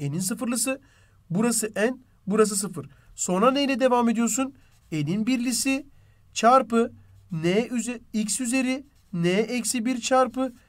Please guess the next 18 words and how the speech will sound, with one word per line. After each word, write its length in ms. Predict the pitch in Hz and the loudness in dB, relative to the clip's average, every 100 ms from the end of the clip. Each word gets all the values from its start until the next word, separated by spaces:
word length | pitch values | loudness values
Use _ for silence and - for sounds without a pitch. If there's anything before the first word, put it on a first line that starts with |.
| _ - | _ -2
Y 280 | 269 302 | -2 0
üzeri 400 | 247 170 180 160 | -2 0 0 -2
bir 100 | 247 | -2
ile 160 | 226 262 | -2 0
devam 300 | 247 247 226 | 0 0 0
ediyorsun. 440 | 180 170 170 285 - - _ 311 | 0 -2 0 -4 -6 -20 _ 2
Böyle 320 | 320 254 214 | 2 2 0
böyle 200 | 247 294 | 0 0
gidiyor. 380 | 233 233 180 151 - - | -2 0 0 0 -10 -6
Peki 380 | 262 262 269 - - _ _ | -4 0 -2 -4 -8 _ _
nereye 400 | 175 165 277 349 | -2 4 4 4
kadar 300 | 320 277 240 | 4 4 4
gidecek? 420 | 185 175 311 359 - | 2 -2 -2 -2 -2
En 200 | 285 349 | 0 2
sonucu 380 | 320 277 226 196 | 2 0 0 2
da 200 | 302 - _ _ _ - | 2 2 _ _ _ -4
N'in 340 | 277 269 330 392 _ - | 0 2 0 -2 _ -4
N'lisi 720 | 262 262 262 233 - 320 | -2 0 0 -2 0 0